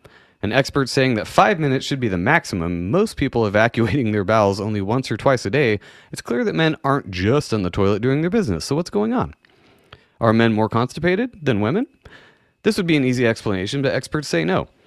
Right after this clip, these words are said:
I think anyone who knows a man knows it's true that men do spend longer in the toilet or on,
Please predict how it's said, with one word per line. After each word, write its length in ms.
I 60
think 180
anyone 340
who 120
knows 280
a 80
man 320
knows 480
it's 260
true 260
that 120
men 220
do 140
spend 220
longer 300
in 60
the 60
toilet 380
or 100
on, 220